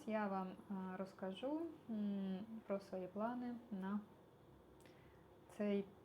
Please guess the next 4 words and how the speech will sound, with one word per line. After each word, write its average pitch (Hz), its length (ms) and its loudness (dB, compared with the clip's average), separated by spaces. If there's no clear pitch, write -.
проєкт. 185 500 4
Я 196 420 6
запрошення, 202 800 4
е, 202 640 -2